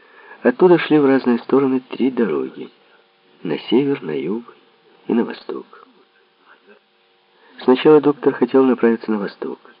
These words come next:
но потом поразмыслил и решил, что лучше ему возвращаться в Ашби кружным путем, чтобы не встретиться с теми людьми, которые приняли его за разбойника.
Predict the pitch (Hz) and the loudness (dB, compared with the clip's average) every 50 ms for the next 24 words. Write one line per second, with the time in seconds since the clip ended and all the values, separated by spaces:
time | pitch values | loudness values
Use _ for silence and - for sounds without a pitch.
0 | _ _ _ _ _ _ _ - - - - - - 110 117 - 123 135 135 135 | _ _ _ _ _ _ _ -20 -20 -20 -14 -4 -4 -2 0 2 2 2 0 2
1 | - 127 127 127 120 123 151 175 170 - - 76 - - - - _ _ _ _ | 2 2 2 2 0 -2 -4 -6 -6 -8 -8 -8 -6 -8 -10 -12 _ _ _ _
2 | - - - - - - - - 117 117 123 113 - - 143 147 143 131 - - | -20 -20 -20 -20 -20 -20 -6 -2 0 2 2 2 2 2 2 2 0 -2 -6 -14
3 | - 208 233 269 262 233 - - - - 120 120 147 202 240 - - - - 117 | -20 -20 -20 -20 -18 -16 -16 -14 -4 0 0 0 0 0 -4 -6 -8 -6 -4 -4
4 | 110 104 101 127 160 151 120 104 87 82 87 82 - - - 117 131 135 _ _ | -4 -4 -4 -6 -6 -6 -6 -6 -6 -8 -8 -8 -8 -8 -8 -8 -10 -10 _ _
5 | - - 117 104 85 71 76 87 87 98 101 104 - - - - 95 - - - | -8 -8 -8 -8 -10 -10 -8 -6 -6 -6 -6 -8 -10 -12 -12 -12 -12 -12 -10 -12
6 | - 71 69 - 71 85 98 202 - - - - - 80 76 76 - _ _ _ | -12 -10 -10 -10 -10 -12 -12 -12 -14 -16 -16 -12 -12 -12 -12 -12 -14 _ _ _
7 | _ _ _ _ _ _ _ _ _ - - - - - - - - - - 147 | _ _ _ _ _ _ _ _ _ -20 -20 -20 -20 -20 -20 -16 -6 -4 -2 0
8 | 151 147 147 143 135 - - 127 151 160 - 127 - - 120 120 - - - 117 | 0 2 0 0 -2 -2 -2 -2 -2 -2 -4 -6 -6 -6 -8 -8 -6 -4 -2 -2
9 | 117 101 98 95 87 92 104 135 160 - - - - - - - - - - 107 | 0 0 -2 -4 -2 -2 -4 -4 -4 -8 -14 -20 -20 -20 -20 -20 -20 -6 -2 -2
10 | - - 151 151 147 135 - - - 233 262 262 - 202 82 73 65 135 170 - | 0 0 0 0 0 -2 -2 -2 -2 0 0 -2 -4 -4 -6 -6 -6 -6 -6 -8
11 | - - _ _ _ - _ _ - - - 85 82 104 65 62 67 65 65 64 | -8 -12 _ _ _ -20 _ _ -12 -10 -8 -8 -8 -10 -10 -10 -10 -10 -10 -12
12 | 60 - - - 62 | -14 -16 -16 -16 -16